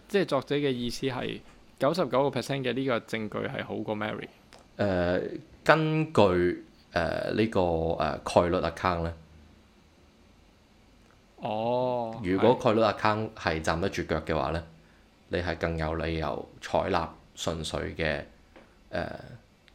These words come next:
Speaker 2: 概率多過一個，呃，有機會出差池嘅目擊證人嘅。
Speaker 1: 係，即係所以呢，你一開始頭先講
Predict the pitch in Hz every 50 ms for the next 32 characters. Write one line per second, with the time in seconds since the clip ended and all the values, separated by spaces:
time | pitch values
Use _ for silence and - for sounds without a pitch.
0 | - - - - - _ - - _ _ _ _ _ _ - - _ - - 98
1 | 87 80 80 85 - - - - 101 98 95 92 - 90 80 78 78 80 - 92
2 | 82 - - - 80 - 67 - - - - - - - - - - - - -
3 | - - - - - 92 92 - - - - - - - 87 82 82 - 98 95
4 | 90 82 78 - - - - - 90 87 - - - - 76 76 80 - - 78
5 | - 76 71 - - - - - 90 - - _ _ - _ _ - - - -
6 | - _ _ - - - - - - - 120 104 98 - - - - - - -
7 | 170 160 - 160 156 160 156 156 156 151 131 123 135 135 143 143 139 - 147 131
8 | - 107 - 131 139 127 120 117 123 123